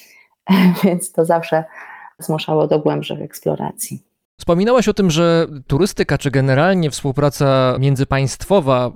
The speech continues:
Speaker 2: odbywała się, no, jeszcze w niedalekiej przeszłości oddolnie, no bo władze raczej się nie kwapiły do takich działalności właśnie rozwojowych, nazwijmy to.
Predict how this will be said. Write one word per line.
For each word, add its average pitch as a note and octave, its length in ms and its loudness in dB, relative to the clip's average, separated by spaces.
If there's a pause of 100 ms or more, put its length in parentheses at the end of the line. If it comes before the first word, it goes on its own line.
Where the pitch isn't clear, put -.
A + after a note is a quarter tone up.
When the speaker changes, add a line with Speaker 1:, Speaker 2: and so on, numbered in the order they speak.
(100)
Speaker 2:
odbywała C3+ 640 2
się, C#3 380 -2
no, B2 80 -6
jeszcze C3 260 -4
w B2 40 -6
niedalekiej C3+ 460 0
przeszłości E3 540 -4
oddolnie, C#3 600 2
no B2 120 2
bo B2 100 0
władze E3 320 2
raczej D#3+ 260 2
się D#3+ 120 -2
nie D#3+ 120 2
kwapiły F3 500 0
do C3 100 0
takich B2 300 -2
działalności B2 640 0
właśnie A#2+ 600 -2
rozwojowych, B2+ 640 0
nazwijmy A2 460 0
to. D#3 260 -2